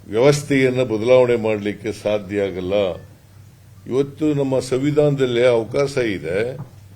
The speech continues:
ನ್ಯಾಯಯುತವಾದಂಥ ರೀತಿಯಲ್ಲಿ, ಶಾಂತಿಯುತವಾದಂಥ ರೀತಿಯಲ್ಲಿ ಪ್ರತಿಭಟನೆ ಮಾಡಲಿಕ್ಕೆ, ಅನ್ಯಾಯದ ವಿರುದ್ಧ ಕೇಳಲಿಕ್ಕೆ,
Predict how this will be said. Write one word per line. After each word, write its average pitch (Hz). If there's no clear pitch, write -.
ನ್ಯಾಯಯುತವಾದಂಥ 131
ರೀತಿಯಲ್ಲಿ, 113
ಶಾಂತಿಯುತವಾದಂಥ 123
ರೀತಿಯಲ್ಲಿ 101
ಪ್ರತಿಭಟನೆ 139
ಮಾಡಲಿಕ್ಕೆ, 113
ಅನ್ಯಾಯದ 139
ವಿರುದ್ಧ 123
ಕೇಳಲಿಕ್ಕೆ, 123